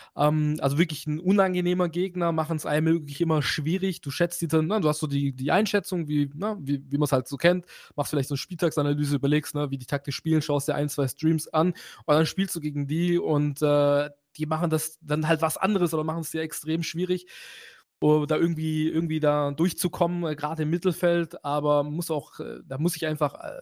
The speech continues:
ja, ein, zwei Leute hervorheben. Feinflug erst seit April da, vielleicht auch noch so ein bisschen, ja, Zeit, sich da vorne einzuspielen.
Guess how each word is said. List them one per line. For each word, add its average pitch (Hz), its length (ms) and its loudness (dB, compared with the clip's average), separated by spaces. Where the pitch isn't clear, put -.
ja, 147 340 -2
ein, 160 180 2
zwei 156 180 0
Leute 160 220 4
hervorheben. 156 720 0
Feinflug 165 440 -2
erst 156 200 -2
seit 147 160 -2
April 151 460 0
da, 160 380 0
vielleicht 147 380 -6
auch 170 300 2
noch 151 260 -4
so 156 80 0
ein 143 80 -4
bisschen, 147 840 0
ja, 151 380 2
Zeit, 170 420 0
sich 160 140 -8
da 147 100 -2
vorne 151 260 -6
einzuspielen. 170 760 -2